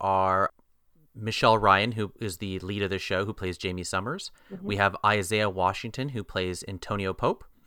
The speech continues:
Speaker 2: Mm-hmm.
Speaker 1: We have Katie Sackhoff, who plays Sarah Corvus, who unfortunately was not in the two episodes that you saw, Courtney, but she's kind of the big bad guy. We have Miguel Ferrer p-, playing Jonas
Speaker 2: Mm-hmm.
Speaker 1: Bledsoe. We have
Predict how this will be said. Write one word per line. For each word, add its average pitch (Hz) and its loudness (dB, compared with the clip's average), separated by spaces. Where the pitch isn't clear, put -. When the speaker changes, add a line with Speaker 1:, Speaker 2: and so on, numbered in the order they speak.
Speaker 2:
Mm-hmm. 226 -16
Speaker 1:
We 123 6
have 113 4
Katie 147 0
Sackhoff, 135 2
who 120 -6
plays 101 -4
Sarah 107 2
Corvus, 107 -2
who 120 2
unfortunately 135 2
was 104 -2
not 101 8
in 98 -2
the 85 -12
two 101 0
episodes 90 0
that 90 -6
you 85 -10
saw, 78 -4
Courtney, 82 -8
but 110 -2
she's 120 0
kind 107 2
of 98 -2
the 95 -2
big 90 -2
bad 85 -2
guy. 85 -6
We 120 0
have 120 6
Miguel 117 6
Ferrer 117 6
p-, - -12
playing 95 0
Jonas 101 0
Speaker 2:
Mm-hmm. 98 4
Speaker 1:
Bledsoe. 175 4
We 110 -2
have 104 6